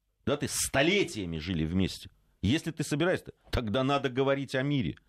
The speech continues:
А мир невозможен без компромиссов. Ми-, мир невозможен, там, мы будем до конца. Нет, я понимаю весь этот патриотический настрой и так далее.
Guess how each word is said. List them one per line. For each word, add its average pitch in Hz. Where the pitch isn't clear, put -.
А 120
мир 156
невозможен 156
без 135
компромиссов. 143
Ми-, 135
мир 165
невозможен, 156
там, 131
мы 156
будем 143
до 135
конца. 143
Нет, 101
я 98
понимаю 160
весь 147
этот 147
патриотический 143
настрой 131
и -
так 123
далее. 110